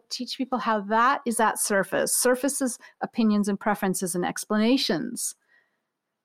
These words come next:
and statements of fact. And that's how we normally try to talk to each other. So as soon as the team recognized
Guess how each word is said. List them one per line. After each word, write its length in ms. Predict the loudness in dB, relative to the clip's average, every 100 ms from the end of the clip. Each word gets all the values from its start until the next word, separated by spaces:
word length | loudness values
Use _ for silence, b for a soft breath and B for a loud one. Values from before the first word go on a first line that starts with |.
| -2
and 120 | -2
statements 480 | 2 2 2 0 -2
of 80 |
fact. 720 | -2 0 0 0 -6 -12 -14 -14 _ _ _ _ _ _ _ _ _
And 120 | 2 4
that's 180 | 4
how 120 | 2 2
we 120 | 4
normally 560 | 4 4 4 2 0
try 220 | 0 -2 -2
to 60 |
talk 320 | -2 -4 -6 -6
to 120 | -10
each 220 | -8 -8
other. 280 | -6 -6 -8
So 220 | -6 -4 0
as 240 | 2 2
soon 380 | 0 -2 0 0 0
as 320 | 0 2 0
the 100 | -6
team 380 | -8 0 2 2
recognized 760 | 2 0 -2 -2 0 0 -4